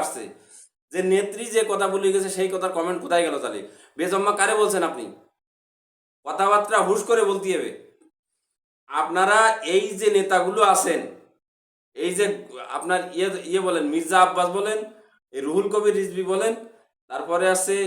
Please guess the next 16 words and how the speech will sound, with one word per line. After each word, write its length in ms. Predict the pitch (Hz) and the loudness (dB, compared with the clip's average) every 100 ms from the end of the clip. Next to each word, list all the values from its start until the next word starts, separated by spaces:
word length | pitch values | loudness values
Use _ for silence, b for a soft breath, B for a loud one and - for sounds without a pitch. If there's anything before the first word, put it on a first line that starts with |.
| - 160 | -4 -4
এই 80 | 170 | -2
যে 60 | |
হারুন 300 | 165 160 202 202 | 2 4 4 4
সাহেব 280 | 175 202 202 | 2 2 2
বলেন, 220 | 208 220 226 - B B - | -2 -4 -6 -14 B B -8
তারপরে 300 | 165 175 190 156 | -6 -2 0 2
আরেকটা 300 | 175 185 190 190 | 2 2 2 2
আছে 160 | 196 | 2
না 140 | 214 226 226 - _ - | 0 -2 -4 -12 _ -6
আওয়ামী 280 | 139 165 175 | -2 -2 -4
লীগের 220 | 185 190 - | -2 -4 -2
পাকা 260 | 160 156 | -4 -2
শয়তান 360 | 156 170 175 190 - - _ _ _ _ _ _ _ _ _ | -2 0 -2 -4 -8 -14 _ _ _ _ _ _ _ _ _
ফজলুর 340 | 151 156 175 202 | -6 -4 0 2
রহমান, 320 | 208 202 208 208 - _ _ _ _ _ _ _ _ _ _ _ _ _ 156 | 2 0 -2 -6 -14 _ _ _ _ _ _ _ _ _ _ _ _ _ -2
এই, 200 | 208 | 0